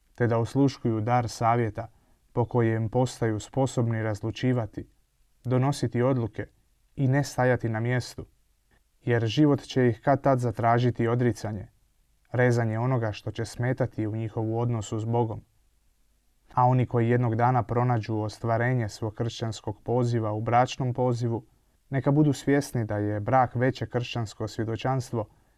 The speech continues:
nego što im se možda čini i da je daleko od anakrone institucije kakvu je moderni svijet percipira i interpretira. Mladima, i ne samo njima, treba neprestance ponavljati da se život i njegova svetost sastoji od činjenja malih,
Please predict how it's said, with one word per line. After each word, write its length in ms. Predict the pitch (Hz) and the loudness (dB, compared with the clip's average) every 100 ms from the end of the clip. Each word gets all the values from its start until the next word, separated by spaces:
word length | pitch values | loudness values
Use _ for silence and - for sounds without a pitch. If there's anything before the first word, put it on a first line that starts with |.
| _ _ | _ _
nego 200 | 117 113 | -4 -2
što 200 | 113 - | -2 -4
im 100 | 113 | -4
se 200 | 110 - | -4 -6
možda 320 | 113 120 113 110 | -2 -2 -2 -4
čini 420 | - 131 123 - _ _ _ _ _ _ | -2 0 0 -6 _ _ _ _ _ _
i 120 | 143 | 0
da 100 | 131 | 4
je 120 | 127 | 4
daleko 480 | 123 151 139 120 113 | 4 4 4 0 -2
od 140 | 113 123 | -2 0
anakrone 520 | 123 - 117 110 110 | -2 -2 -4 -4 -4
institucije 720 | 104 120 107 135 135 117 113 | -4 -6 0 0 0 -2 -4
kakvu 340 | 110 110 110 | -4 -4 -2
je 140 | 110 113 | -2 0
moderni 400 | 120 120 113 110 | 0 0 -2 -6
svijet 340 | - 120 - | -2 -4 -2
percipira 680 | 113 104 - 123 120 113 107 _ _ _ - | -6 -4 -2 -2 -2 -2 -6 _ _ _ -4
i 60 | |
interpretira. 800 | 127 120 113 - 120 117 120 107 - _ _ _ _ | -2 0 -2 0 0 2 -2 -6 -10 _ _ _ _
Mladima, 540 | 123 127 127 127 113 104 - _ _ _ - | 0 4 6 4 2 -2 -8 _ _ _ 0
i 80 | 139 | 2
ne 120 | 131 | 2
samo 280 | - 117 117 | 0 0 2
njima, 300 | 127 123 107 _ _ _ | 2 0 -2 _ _ _
treba 240 | 139 131 | 2 4
neprestance 640 | 143 147 127 - 120 - 110 | 4 2 0 0 -4 -2 -4
ponavljati 680 | 113 113 127 127 113 117 | -2 2 2 4 2 0
da 140 | 107 107 | -2 -4
se 280 | - 110 107 | -6 -6 -2
život 420 | 139 139 123 117 | 2 4 4 0
i 60 | |
njegova 360 | 117 127 123 113 | -2 0 0 0
svetost 680 | - 123 135 127 110 - - | -2 0 0 0 -6 -8 -18
sastoji 600 | - 120 120 - 120 113 | -2 0 0 -2 -2 -2
od 200 | 110 - | -4 -4
činjenja 440 | - 131 120 113 | 0 2 2 0
malih, 600 | 113 135 131 110 - _ | 2 4 4 0 -6 _